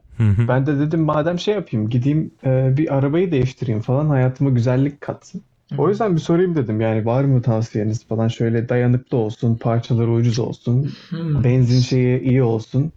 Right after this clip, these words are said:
Speaker 3: Biraz sponsorlarımıza bakıyorum da yani
Speaker 2: Hı.
Speaker 1: Şöyle bir
Speaker 3: Nis-,
Speaker 1: scroll yap o
Speaker 3: Nissan.
Speaker 1: zaman. Bir sayfadan fazla var
Speaker 3: Aynen,
Speaker 1: çünkü
Speaker 3: aynen. O
Speaker 1: sponsor.
Speaker 3: es-,
Speaker 2: Evet,
Speaker 3: web sitenin
Speaker 2: doğru.
Speaker 3: altında bize sponsor olan Nissan'ı görüyorum,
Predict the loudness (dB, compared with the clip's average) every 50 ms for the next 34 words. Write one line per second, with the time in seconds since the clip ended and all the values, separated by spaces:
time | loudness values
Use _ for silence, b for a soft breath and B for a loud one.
0 | -14 _ -10 -6 -4 -4 -2 -2 -2 -2 -4 -6 -6 -6 -4 -4 -4 -2 -2 -2
1 | -2 -2 -2 -2 -2 -2 -2 -4 -4 -4 -6 -4 -4 -4 -6 -6 -4 -4 -4 -2
2 | -2 -2 -2 -2 0 0 0 0 -2 -6 -10 -14 -20 _ -8 -4 -2 -2 0 0
3 | 0 0 0 0 0 2 2 4 4 2 2 2 2 0 0 -2 -2 -2 0 2
4 | 2 2 2 2 0 0 0 0 2 2 2 2 2 0 0 0 0 0 0 2
5 | 0 0 2 2 2 2 2 2 2 2 2 2 2 2 2 2 0 0 0 0
6 | 0 0 0 0 0 2 2 2 2 2 2 0 2 2 2 0 0 -2 -4 -6
7 | -4 -2 -2 0 0 0 0 0 -2 -2 -2 -2 -2 0 0 -2 -2 -4 -4 -4
8 | -6 -6 -4 -4 -4 -2 -2 -2 -2 -2 0 0 0 0 0 0 0 -2 -2 -2
9 | -2 0 0 0 0 0 2 2 2 2 2 2 0 0 -2 -4